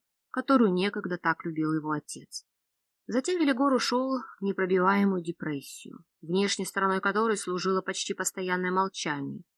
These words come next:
Для Велизара это стало очередной непрекращающейся головной болью. И если бы он не был свидетелем последних дней господина Януша, он бы не преминул обвинить покойного барона в упавшей на него ответственности.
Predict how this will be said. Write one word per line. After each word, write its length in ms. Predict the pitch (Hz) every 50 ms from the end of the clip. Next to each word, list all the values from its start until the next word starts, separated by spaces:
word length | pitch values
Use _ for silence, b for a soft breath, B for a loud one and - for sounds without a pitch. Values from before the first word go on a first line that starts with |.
| _
Для 140 | - 170 175
Велизара 520 | 175 180 180 185 170 180 208 233 247 247
это 220 | 233 220 208 208 202
стало 460 | - - - 202 196 190 190 185 175
очередной 520 | 175 - - - 185 190 185 233 269 285
непрекращающейся 1040 | 240 170 - - 160 - 165 165 156 - - 170 175 170 170 - - 165 160 - 160
головной 440 | 156 170 160 156 160 156 160 160 160
болью. 480 | 151 143 156 151 147 135 139 139 - - _ _ _ _ _ _ _ _
И 80 | - 180
если 320 | 190 202 254 254 - 247
бы 140 | 220 196 226
он 100 | 226 226
не 160 | 226 226 233
был 140 | 233 214 220
свидетелем 640 | 214 - - 196 196 175 208 226 226 - 226 202 196
последних 540 | 190 - 196 - - 202 208 190 170 180 165
дней 200 | 165 190 196 202
господина 460 | 185 185 180 - - 175 165 175 170
Януша, 640 | 165 160 151 196 220 240 247 233 - - - 214 208 - _ _ _ _ _ _ _
он 260 | - 262 285 285 269
бы 120 | 226 254
не 120 | 240 233 214
преминул 560 | - 196 202 202 202 196 202 214 233 233 226
обвинить 480 | 208 175 170 175 220 247 285 294 - -
покойного 480 | 185 180 - 175 175 170 170 156 165
барона 540 | 151 160 160 160 165 185 208 214 208 196 165
в 60 | 147 151
упавшей 500 | - - 170 196 220 220 - - - 196
на 60 | 185
него 240 | 175 160 143 151 151
ответственности. 960 | 156 - - 143 147 143 143 - - - 143 143 139 135 - - - - -